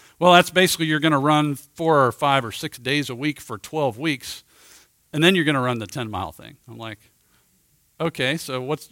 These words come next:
what's, why would I do that?" 'Cause the runs are much smaller. And because you're gonna do this, you're gonna do different kinds of runs. And you're gonna, basically, you're gonna have a framework so that if you, if you will think about this and start training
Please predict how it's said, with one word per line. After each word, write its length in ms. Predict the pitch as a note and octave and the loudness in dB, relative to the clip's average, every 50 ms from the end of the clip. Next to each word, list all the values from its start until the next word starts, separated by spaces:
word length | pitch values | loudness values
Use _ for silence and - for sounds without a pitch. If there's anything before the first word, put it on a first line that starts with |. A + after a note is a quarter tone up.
| - C3+ | -16 -12
what's, 360 | C#3 D#3 D3+ - - - - - D#3 | -10 -10 -10 -10 -14 -16 -16 -20 -14
why 200 | A#2+ B2 B2+ D3 | -10 -6 -4 -4
would 160 | D#3+ D3 C#3+ | -4 -2 -2
I 80 | C3+ B2+ | -2 -4
do 160 | B2 C3+ C#3 | -4 -4 -2
that?" 240 | C#3 D#3+ C3+ G#2+ - - - _ _ _ | 0 0 0 -2 -4 -10 -20 _ _ _
'Cause 200 | - F3 D#3+ C3 | -4 -4 -4 -4
the 200 | - C3+ C3 A#2+ | -2 -2 -2 -2
runs 340 | A2+ B2+ D3 D3+ D3+ D3 B2 | -2 -2 -2 -2 -2 -2 -2
are 120 | C3+ B2+ | -4 -4
much 320 | A#2+ A#2+ A#2 A#2 - - - | -4 -6 -8 -8 -8 -10 -8
smaller. 460 | - A#2+ A2+ G2+ F#2 F#2+ D2+ - - _ _ _ _ _ _ _ _ _ _ _ _ _ _ _ _ | -6 -4 -4 -4 -4 -8 -14 -18 -20 _ _ _ _ _ _ _ _ _ _ _ _ _ _ _ _
And 160 | - C#3 B2+ B2+ | -10 -8 -6 -6
because 320 | C3+ - - C#3 B2 A#2+ | -4 -2 -2 -2 -2 -2
you're 80 | C3+ C3 | -4 -4
gonna 200 | D3 C#3 B2+ A#2 | -2 -4 -4 -4
do 220 | G#2+ B2 C#3 C#3 | -4 -4 -4 -2
this, 320 | B2 B2+ B2 A2+ - - | -2 -2 -4 -4 -6 -8
you're 120 | - C3 C3 | -10 -8 -6
gonna 180 | C#3+ C3 B2 | -4 -4 -4
do 200 | A2+ B2 B2+ C3 | -4 -4 -4 -6
different 440 | B2+ G#2+ A2 C3 D#3 - C#3+ B2+ - | -6 -8 -8 -6 -6 -6 -6 -10 -8
kinds 260 | - C#3 C3 C3 B2 | -4 -4 -2 -2 -4
of 100 | A2 G#2+ | -6 -10
runs. 360 | G2+ G2 F2+ D#2+ D2+ F#2 - C3 | -12 -12 -14 -14 -16 -16 -12 -10
And 100 | B2 B2 | -8 -6
you're 140 | B2 C3 | -6 -6
gonna, 260 | C3 C3+ B2 A2+ G#2+ - _ _ _ _ _ _ _ _ | -4 -4 -4 -4 -6 -8 _ _ _ _ _ _ _ _
basically, 460 | E3+ F3 D#3+ - D#3+ - - C#3+ C3 | 0 0 0 0 -2 -4 -4 -2 0
you're 160 | C3 C3+ C3+ | 0 0 -2
gonna 160 | C3 C#3 B2+ | -2 -2 -4
have 100 | B2+ A#2 | -4 -4
a 60 | G#2 | -6
framework 580 | - - - - E3+ E3+ D#3+ C#3+ A#2+ A2+ A2+ - | -10 -12 -6 -2 0 0 0 0 -2 -4 -6 -6
so 220 | - - C#3+ B2+ | -6 -6 -4 -4
that 200 | A#2 A#2+ A#2+ - | -2 -4 -4 -6
if 140 | - - - | -8 -10 -12
you, 220 | B2 A#2 A#2+ A#2+ C3+ | -12 -14 -14 -12 -12
if 160 | C#3 C3 - | -14 -12 -8
you 80 | C3 B2+ | -6 -6
will 80 | A#2 | -6
think 320 | G#2+ - - - F#3 F#3+ - | -6 -10 -8 -8 -6 -6 -4
about 300 | C#3+ A#2+ B2 A#2+ - - | -4 -2 -2 -2 -2 -2
this 240 | B2 A#2 A2 - - | -2 -2 -2 -4 -6
and 180 | C3 A#2+ A2+ | -8 -8 -8
start 280 | - - C3 A#2 - - | -6 -4 -4 -4 -6 -10
training 640 | - - - E3 F3 F3+ D#3 B2 A#2 A2 A2 G#2+ | -16 -12 -8 -6 -4 -2 -2 -4 -4 -6 -10 -12